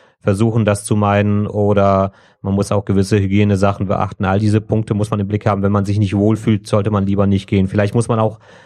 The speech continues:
darüber reden, ob man die Groß-, äh, Gruppengröße nochmal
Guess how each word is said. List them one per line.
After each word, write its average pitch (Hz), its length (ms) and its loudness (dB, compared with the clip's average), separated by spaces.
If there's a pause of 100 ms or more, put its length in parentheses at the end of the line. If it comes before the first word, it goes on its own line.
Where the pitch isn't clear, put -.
(140)
darüber 110 360 2
reden, 117 220 2
ob 113 140 -2
man 113 100 0
die 107 120 -2
Groß-, 117 420 -2
äh, 127 80 0
Gruppengröße 120 880 0
nochmal 113 440 0